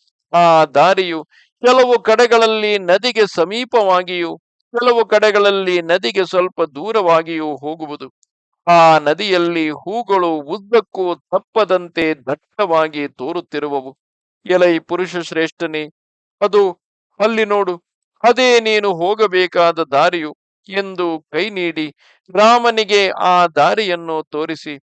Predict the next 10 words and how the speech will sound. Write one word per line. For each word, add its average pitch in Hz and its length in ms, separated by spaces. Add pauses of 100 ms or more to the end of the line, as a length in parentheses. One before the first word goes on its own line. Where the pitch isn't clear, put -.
(400)
ಪುನಃ 214 340 (300)
ಆ 160 280
ರಾಮನನ್ನು 160 760
ಕುರಿತು, 151 520 (480)
"ವತ್ಸ 175 280 (680)
ರಾಮನೇ, 190 520 (460)
ನಿನಗೆ 214 440
ಇಲ್ಲಿ 208 440
ಒಂದು 170 540
ವೈಚಿತ್ರ್ಯವನ್ನು 170 1080